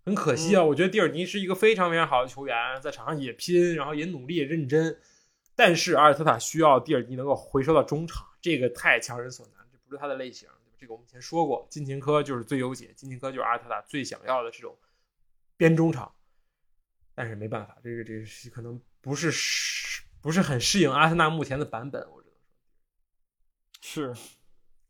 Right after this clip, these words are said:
Speaker 1: 可惜。然后简单播报一下这个，这个，这个足总杯吧，啊，然后这个不出意外，是吧？这个曼城啊，波莱顿、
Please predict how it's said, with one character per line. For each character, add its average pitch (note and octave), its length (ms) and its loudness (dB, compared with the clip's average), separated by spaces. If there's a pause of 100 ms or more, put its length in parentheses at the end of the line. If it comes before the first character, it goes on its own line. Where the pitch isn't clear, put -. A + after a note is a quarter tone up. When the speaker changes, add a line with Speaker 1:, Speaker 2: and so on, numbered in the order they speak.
(460)
Speaker 1:
可 - 140 -18
惜。 - 320 -16 (1900)
然 C#3+ 100 -2
后 E3 60 4
简 C#3+ 260 4
单 F3+ 200 6
播 F#3+ 160 6
报 F3 200 10
一 D#3 60 6
下 E3 160 10
这 D3+ 160 4
个， B2 220 -2
这 C#3 160 -4
个， C3 100 -2
这 C#3 140 -4
个 B2+ 160 0
足 D#3+ 160 -6
总 C#3+ 120 2
杯 B2+ 160 2
吧， D3 120 0 (240)
啊， - 100 -20 (300)
然 A#2+ 100 -10
后 B2 100 -12
这 B2+ 200 -8
个 A#2 160 -6
不 D#3+ 160 -6
出 D#3 160 -6
意 D#3 120 -6
外， C3+ 320 0
是 - 120 -18
吧？ A#2+ 100 -8
这 B2+ 160 -12
个 B2+ 140 -6
曼 D#3 240 2
城 A#2+ 180 -8 (320)
啊， E2+ 320 -14 (380)
波 D#3+ 160 4
莱 D3+ 120 6
顿、 D3 460 0